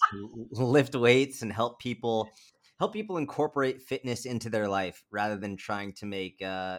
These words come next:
fitness their entire life. So I was telling you before, I have a lot of experience working with nurses.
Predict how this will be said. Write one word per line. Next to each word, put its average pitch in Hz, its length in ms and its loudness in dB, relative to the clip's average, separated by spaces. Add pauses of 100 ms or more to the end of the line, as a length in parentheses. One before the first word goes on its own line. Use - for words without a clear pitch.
fitness - 400 -10
their 95 160 -2
entire 90 480 -4
life. 76 260 -10
So 95 360 -6 (380)
I 107 60 -2
was 107 120 -2
telling 131 220 0
you 117 60 -2
before, 101 540 -2 (720)
I 92 40 -8
have 101 120 -4
a 98 60 -2
lot 113 180 2
of 104 60 -4
experience 107 520 -4
working 95 240 -8
with 95 120 -6
nurses. 113 560 -8